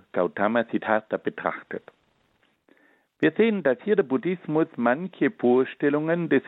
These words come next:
Hinduismus übernimmt. Auch der Hinduismus spricht von einem unpersönlichen, absoluten, göttlichen Urgrund. Er spricht von Einzelgottheiten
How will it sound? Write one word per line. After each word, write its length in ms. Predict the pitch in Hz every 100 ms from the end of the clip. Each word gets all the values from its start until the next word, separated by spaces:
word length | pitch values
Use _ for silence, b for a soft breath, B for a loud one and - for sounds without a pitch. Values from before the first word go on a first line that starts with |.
| -
Hinduismus 960 | 147 165 147 139 190 196 - 87 85 85 - - -
übernimmt. 580 | 107 90 87 101 82 - - _ _ _ b b
Auch 220 | - 110
der 140 | - 123
Hinduismus 720 | 165 160 147 190 - 147 139
spricht 340 | - - 151 - b b b b b _
von 240 | - 123 127
einem 640 | - 120 123 123 120 117 - _ _ _ _ -
unpersönlichen, 1000 | 165 185 160 117 127 143 151 147 143 127
absoluten, 880 | - - 127 123 143 - 113 104 101 -
göttlichen 460 | 147 - 107 101 -
Urgrund. 540 | 117 117 120 151 185 - _ _ _ _
Er 100 | - -
spricht 280 | - 135
von 160 | - 107
Einzelgottheiten 1120 | 107 110 - 127 113 127 127 120 120 135 143